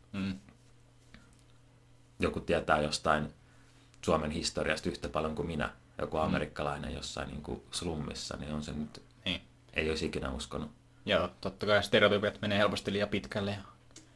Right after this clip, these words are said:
Speaker 1: kyllä amerikkalaiset varsinkin menee. Ja... ja ne saattaa ehkä sitten tietää erilaisista asioista kuin eurooppalaiset. Ja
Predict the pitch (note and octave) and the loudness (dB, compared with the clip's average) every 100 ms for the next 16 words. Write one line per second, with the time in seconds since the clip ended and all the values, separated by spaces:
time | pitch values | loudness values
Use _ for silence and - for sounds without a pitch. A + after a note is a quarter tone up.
0 | - - - - G#2+ G2+ A2 A2+ G#2 G2 | -20 -20 -20 -4 0 2 6 8 8 8
1 | - F#2+ F#2+ G2 F2+ G2 F#2 F#2 F2+ F2+ | 4 0 6 6 6 2 2 2 4 2
2 | F2+ - - - - - - - - - | 0 -8 -20 -20 -20 -20 -20 -20 -20 -20
3 | - - - A1 - - - - - - | -16 -12 -6 -4 -6 -10 -20 -20 -20 -20
4 | - - - - - - - - - - | -20 -20 -20 -20 -20 -20 -20 -20 -20 -20
5 | - - - - - - C#3+ C3+ A#2+ - | -20 -20 -20 -16 -12 4 10 12 12 12
6 | A#2+ A#2 - - - - - - - - | 12 12 12 4 -6 -10 -14 -18 -20 -16
7 | - A2 G#2+ B2 A#2+ - A#2+ A2 - - | 0 2 4 2 2 8 8 8 0 6
8 | A2+ F#2+ A#2 C#3+ C3 - - - - B2 | 8 10 8 6 4 -2 -20 -20 2 8
9 | A#2 F#2+ F#2 - D#2+ - F2+ F2 - G2 | 10 10 6 4 0 2 2 2 2 2
10 | - - - - - - - - A2+ F#2+ | 0 -16 -20 -18 -18 -16 -2 10 10 12
11 | F#2+ - F2 F2+ F#2 - G2 | 8 6 6 8 6 4 4